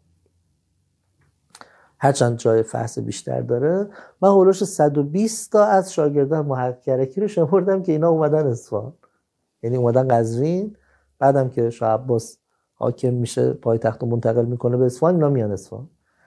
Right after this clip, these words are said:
یعنی صد و خورده‌ای، صد و بیست و خورده‌ای مثلاً فرض کنید از شاگردای محقق کرکی آمدن و با دربار صفوی عجین شدن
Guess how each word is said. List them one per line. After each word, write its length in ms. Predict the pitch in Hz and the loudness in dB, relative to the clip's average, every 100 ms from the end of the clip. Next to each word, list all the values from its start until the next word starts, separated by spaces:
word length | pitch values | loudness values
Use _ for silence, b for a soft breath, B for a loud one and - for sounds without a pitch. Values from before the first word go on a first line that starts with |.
| _ _ | _ _
یعنی 140 | 127 139 | -4 -4
صد 340 | - 151 147 | 2 4 4
و 40 | |
خورده‌ای، 580 | 120 - 131 127 127 156 | 0 -4 -4 -2 0 0
صد 240 | 160 139 135 | 0 0 0
و 40 | |
بیست 280 | 127 123 - | -4 -8 -12
و 40 | |
خورده‌ای 460 | - 123 123 147 175 | -6 -4 0 2 2
مثلاً 420 | 156 - 131 147 | 0 -2 -2 -2
فرض 280 | 147 139 135 | 0 -2 -2
کنید 280 | 147 143 135 | -2 0 0
از 180 | 120 | -2
شاگردای 500 | - 117 120 117 131 | -2 -2 -2 0 0
محقق 380 | 123 110 110 - | 0 0 -2 -4
کرکی 680 | 117 117 117 139 175 208 208 b b b b _ | -2 0 0 0 -2 -2 -8 b b b b _
آمدن 560 | 123 127 131 131 156 180 | 2 4 4 2 2 2
و 300 | 180 180 180 | 0 0 0
با 160 | 156 | 0
دربار 460 | 127 127 123 131 151 | 2 2 2 2 0
صفوی 460 | 143 120 120 123 156 | 0 -2 0 0 0
عجین 340 | 113 113 107 | -2 -6 -10
شدن 460 | - 117 117 139 | -12 -14 -12 -14